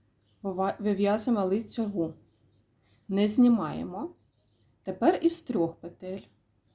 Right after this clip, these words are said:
От, ці петлі залишаються на спиці.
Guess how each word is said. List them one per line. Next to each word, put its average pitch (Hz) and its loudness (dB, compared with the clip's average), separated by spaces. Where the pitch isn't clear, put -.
От, 170 -8
ці - 0
петлі 233 -2
залишаються 190 -6
на 214 -6
спиці. - -10